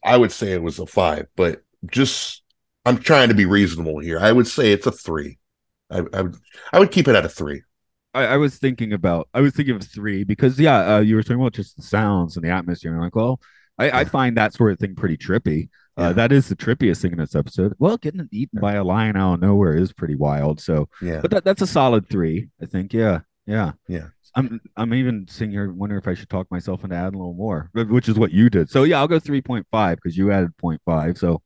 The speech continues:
Speaker 2: I'll add point five. I'm three point five.
Speaker 1: Now, I do have
Speaker 2: <laughs>
Speaker 1: to ask, would it made you even more, would it made it, the episode more trippy if more animals had been in the episode?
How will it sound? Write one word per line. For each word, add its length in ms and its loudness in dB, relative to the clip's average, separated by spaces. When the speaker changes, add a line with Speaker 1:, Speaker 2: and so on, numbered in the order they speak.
Speaker 2:
I'll 160 0
add 200 2
point 260 -2
five. 260 -4
I'm 120 -4
three 180 0
point 240 -10
five. 160 -12
Speaker 1:
Now, 180 4
I 100 8
do 120 4
have 180 6
Speaker 2:
<laughs> 20 -4
Speaker 1:
to 80 2
ask, 340 4
would 220 2
it 100 2
made 320 0
you 340 -2
even 260 0
more, 640 0
would 160 2
it 60 4
made 220 4
it, 200 0
the 120 0
episode 400 -4
more 280 -4
trippy 500 -2
if 100 -6
more 220 0
animals 420 0
had 100 -8
been 120 -6
in 40 -6
the 120 -6
episode? 520 -12